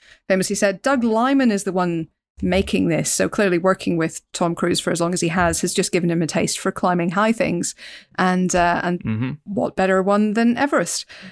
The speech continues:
Speaker 1: I mean, I think the, the title will change, given that, you know, there is a film called Everest. It's not even that old, and it wasn't that good. But, um,
Speaker 2: Ooh.
Speaker 1: I'm interested to see what they can do. If you've seen any of the, um,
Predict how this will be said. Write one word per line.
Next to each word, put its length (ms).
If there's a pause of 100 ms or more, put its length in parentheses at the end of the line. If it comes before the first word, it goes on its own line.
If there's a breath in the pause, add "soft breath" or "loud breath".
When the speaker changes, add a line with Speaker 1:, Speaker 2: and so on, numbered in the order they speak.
(120 loud breath)
Speaker 1:
I 140
mean, 120
I 140
think 240
the, 300
the 180
title 380
will 180
change, 480
given 200
that, 280
you 80
know, 400
there 160
is 100
a 60
film 260
called 200
Everest. 380
It's 140
not 140
even 180
that 140
old, 380
and 160
it 100
wasn't 280
that 200
good. 260 (640 loud breath)
But, 180
um, 400
Speaker 2:
Ooh. 100
Speaker 1:
I'm 140
interested 760
to 80
see 160
what 160
they 80
can 180
do. 180
If 140
you've 100
seen 240
any 200
of 100
the, 340
um, 320